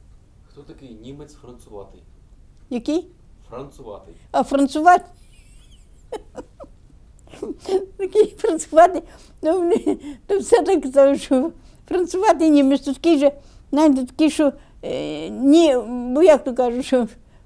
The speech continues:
Speaker 2: по-французьки, ні ти не розумієш, ні тебе не розуміють, то і раз, а по-друге, що воно чуже, що воно ніяке, що воно ще до того страшне, та й на тому кінець.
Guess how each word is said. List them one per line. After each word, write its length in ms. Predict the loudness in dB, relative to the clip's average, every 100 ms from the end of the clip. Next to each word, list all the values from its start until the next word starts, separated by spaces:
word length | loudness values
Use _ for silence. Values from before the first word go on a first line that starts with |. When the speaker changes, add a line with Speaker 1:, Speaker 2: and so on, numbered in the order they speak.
| -10
Speaker 2:
по-французьки, 760 | -6 -2 -2 -2 -6 -6 -12 -16 -20 -20 _
ні 440 | -8 -6 -2 0 0
ти 180 | 2 2
не 120 | 2
розумієш, 500 | 2 2 4 2 0
ні 80 | -2
тебе 300 | 2 4 6
не 140 | 4
розуміють, 580 | 2 0 2 2 2 0
то 80 | 0
і 160 | 4
раз, 280 | 6 4 2
а 60 | -4
по-друге, 520 | -6 -4 -2 0 -2 -8 -20 -14
що 180 | -4 2
воно 240 | 4 4
чуже, 340 | 2 4 4
що 140 | 4 2
воно 200 | 2 4
ніяке, 480 | 4 6 4 4 -4
що 140 | -4
воно 160 | -2 -2
ще 140 | -4
до 160 | -4 -4
того 240 | -2 -4
страшне, 540 | -4 -10 -8 -6 -8
та 120 | -6 -6
й 60 |
на 120 | -6
тому 260 | -4 -4 -6
кінець. 460 | -6 -6 -6 -8